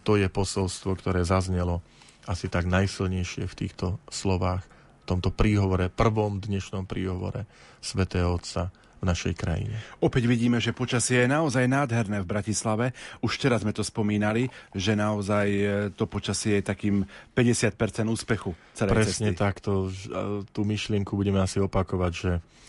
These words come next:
Speaker 1: že keď je pekné, dobré počasie, tak už je to päťdesiat percent úspechu, vydarenia akcií. Ja to tak, e, veľmi jednoducho poviem, že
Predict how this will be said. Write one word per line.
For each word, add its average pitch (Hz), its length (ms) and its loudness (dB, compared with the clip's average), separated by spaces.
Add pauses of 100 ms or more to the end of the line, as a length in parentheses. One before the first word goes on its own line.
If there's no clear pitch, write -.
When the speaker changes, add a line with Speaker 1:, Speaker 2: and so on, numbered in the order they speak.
(200)
Speaker 1:
že 92 300 -2 (480)
keď 101 160 0
je 95 120 0
pekné, 110 360 -2 (120)
dobré 104 360 2
počasie, 95 560 -2
tak 92 240 -4 (360)
už 98 100 -2 (120)
je 92 100 0
to 90 160 -2 (440)
päťdesiat 101 480 0
percent 95 560 0
úspechu, 107 480 0
vydarenia 113 640 2
akcií. 104 420 -2
Ja 95 80 0
to 92 160 -6
tak, 95 160 -2
e, - 80 -18 (880)
veľmi 98 320 2
jednoducho 98 480 0
poviem, 95 400 0
že 95 320 -2